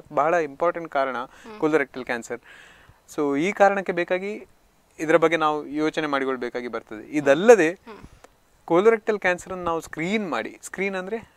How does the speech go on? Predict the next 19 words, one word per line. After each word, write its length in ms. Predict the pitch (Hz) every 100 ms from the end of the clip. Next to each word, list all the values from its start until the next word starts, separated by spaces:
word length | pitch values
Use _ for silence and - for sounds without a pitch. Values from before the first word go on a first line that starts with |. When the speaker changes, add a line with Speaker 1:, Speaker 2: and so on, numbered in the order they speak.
| _ - 160
Speaker 1:
basically 520 | 160 180 180 185 180
ನಮಗೆ 320 | 160 175 170
ತೊಂದರೆ 340 | 156 170 214
ಇರುವ 160 | 185 190
ಮುಂಚೆನೆ, 540 | 175 170 214 165 120 - _ _ -
ತೊಂದರೆ 340 | 165 190 196 151
ಅಂದ್ರೆ 220 | 170 170
ಕ್ಯಾನ್ಸರ್ 420 | - 165 202 208
ಅಂತ 140 | 202
ಹೇಳುವಂತಹ 320 | 190 185 185 175
ಕಾಯಿಲೆ 340 | 160 160 160
ನಿಮಗೆ 560 | 151 151 123 139 - - _ _ 120 117
ಸಾಕಷ್ಟು 520 | - 156 160 208 185
ದೊಡ್ಡದಾದ 380 | 143 160 196 196
ಮೇಲೆ 220 | 196 185
ಮಾತ್ರ 300 | 170 165 -
ತೊಂದರೆ 280 | 175 156 147
ಕೊಡೋದು 220 | 139 110
ಹೆಚ್ಚಾಗಿ. 480 | 117 139 - 110 101